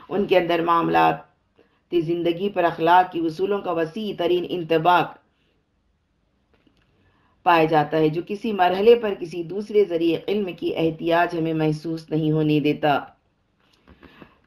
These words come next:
फिर इस्लाम के इसी तस्वुर कायनात व इंसान में वो क़ुव्वत नाफिजा सैंक्शन भी मौजूद है जिसका कानून अखलाक की पु-,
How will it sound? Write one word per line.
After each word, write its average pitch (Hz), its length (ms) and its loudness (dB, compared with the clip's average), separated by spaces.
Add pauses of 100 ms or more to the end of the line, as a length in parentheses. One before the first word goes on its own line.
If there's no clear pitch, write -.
फिर 277 100 4
इस्लाम 262 520 4
के 269 120 -8
इसी 262 260 -6
तस्वुर 233 520 0
कायनात 208 520 0
व 226 40 4
इंसान 202 480 2
में 214 100 0
वो 196 140 2
क़ुव्वत 208 300 -2 (120)
नाफिजा 185 540 2 (680)
सैंक्शन 202 480 0
भी 233 140 2
मौजूद 190 420 -2
है 202 100 4
जिसका 185 360 -4
कानून 175 480 -2
अखलाक 180 500 0
की 180 120 -6
पु-, 196 200 -6